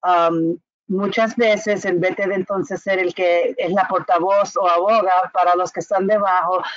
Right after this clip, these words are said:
sino se convierte en el oprimido.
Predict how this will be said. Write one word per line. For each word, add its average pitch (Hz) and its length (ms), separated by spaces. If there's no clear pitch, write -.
sino 180 340
se 180 180
convierte 190 640
en 185 80
el 170 160
oprimido. 160 720